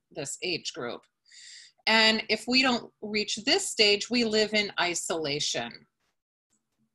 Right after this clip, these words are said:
So it, what they're really saying about intimacy versus isolation is that when you're younger, you're trying out new things, you're finding out who you are, so you're gonna have maybe a lot of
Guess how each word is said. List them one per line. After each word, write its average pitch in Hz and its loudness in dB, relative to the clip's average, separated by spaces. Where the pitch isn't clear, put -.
So 226 4
it, - 0
what 220 -2
they're 240 4
really 302 0
saying 226 0
about 196 0
intimacy 208 -4
versus 190 -2
isolation 185 -2
is 196 -8
that 220 -6
when 320 -4
you're 381 0
younger, 294 4
you're 196 -2
trying 202 2
out 185 -4
new 214 -8
things, 349 -2
you're 208 -2
finding 190 -2
out 165 -4
who 202 -10
you 196 -6
are, 247 6
so 208 -4
you're 196 -2
gonna 185 -4
have 180 0
maybe 185 -2
a 170 2
lot 175 4
of 170 0